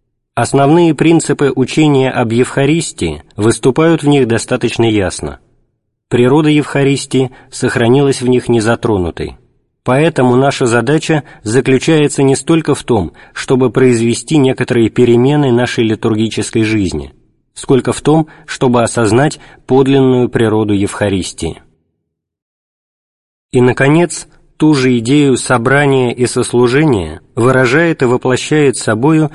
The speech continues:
место и помещение, в которых совершается Евхаристия,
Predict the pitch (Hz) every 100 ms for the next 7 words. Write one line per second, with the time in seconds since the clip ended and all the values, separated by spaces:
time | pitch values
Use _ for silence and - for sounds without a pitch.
0 | - 110 131 165 - - 143 135 131 143
1 | 147 - - 139 104 87 80 - - 117
2 | 147 139 - 123 110 - 123 123 113 120
3 | 113 - 120 110 98 - 82 71